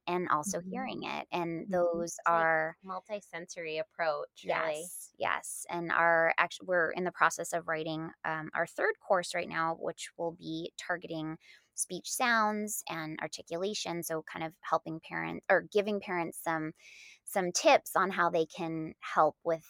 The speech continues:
Speaker 1: in that area. And we talk a lot about this trifecta and how important it is. So, yes,
Speaker 2: Yes.
Speaker 1: you're doing
Speaker 2: <laughs>
Speaker 1: all the right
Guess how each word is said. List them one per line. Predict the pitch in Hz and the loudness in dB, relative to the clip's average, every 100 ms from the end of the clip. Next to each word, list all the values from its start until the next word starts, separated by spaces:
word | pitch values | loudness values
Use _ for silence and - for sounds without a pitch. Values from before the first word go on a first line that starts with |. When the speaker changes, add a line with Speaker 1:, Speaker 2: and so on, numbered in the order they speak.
| - | -6
Speaker 1:
in | 165 165 | -2 4
that | 202 381 - | 8 8 8
area. | 165 156 156 151 151 - | 2 2 0 2 2 2
And | 170 165 160 | 0 -2 -4
we | 170 | -6
talk | - 156 - | -2 -4 0
a | 160 | 0
lot | 160 165 156 160 160 - | 0 2 8 10 10 10
about | 147 139 143 | 6 2 2
this | - - | -2 -4
trifecta | - 143 - - - | -2 -2 -2 -4 -4
and | 131 131 | -4 -4
how | 156 135 123 120 113 - _ - | -2 2 4 4 2 -2 _ -8
important | 160 151 - - - - | -8 -6 -4 -4 -6 -10
it | 120 85 71 | -8 -6 -8
is. | - - - - - - - - | -8 -12 -14 -20 -20 -20 -20 -18
So, | - - 147 117 113 160 - - | -10 -4 -2 0 -2 -6 -16 -2
yes, | 165 - 208 185 | 2 2 2 0
Speaker 2:
Yes. | 170 - - | -2 -4 -2
Speaker 1:
you're | 196 196 | 4 6
doing | 202 214 | 8 6
Speaker 2:
<laughs> | 190 | 8
Speaker 1:
all | 196 | 12
the | |
right | 214 240 | 12 12